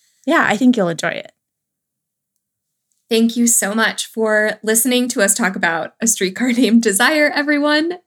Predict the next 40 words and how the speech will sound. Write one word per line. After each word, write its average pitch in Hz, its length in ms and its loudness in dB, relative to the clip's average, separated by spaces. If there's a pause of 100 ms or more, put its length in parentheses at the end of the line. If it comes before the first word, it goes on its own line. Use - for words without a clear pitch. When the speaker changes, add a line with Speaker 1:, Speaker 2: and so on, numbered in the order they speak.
(180)
Speaker 2:
We 240 440 -2
really 190 360 -4
hope 170 380 -8
that 160 100 -8
you 185 80 -8
enjoy 170 340 -10
our 170 160 -10
pairings 190 560 -4
today, 160 300 -12
and 185 100 -14
we 180 100 -12
can't - 280 -16
wait - 200 -14
to - 80 -12
hear 190 240 -10
what 190 120 -10
you 196 120 -12
think 190 280 -10
of 185 140 -16
them. 185 320 -2 (760)
A 226 60 -2
big 240 320 -2
way 220 140 2
that 208 120 -4
you 196 140 -8
can 190 580 -2
keep 233 300 -8
spreading 208 420 -2
the 226 80 0
word 196 400 -4
about 180 460 -10
the 196 80 -8
Novel 190 240 -8
Pairings 247 480 -8
podcast 233 920 -4 (220)
and 170 540 -8 (120)
supporting 226 520 -2
us 220 460 0
is 185 320 -4
by 175 500 -10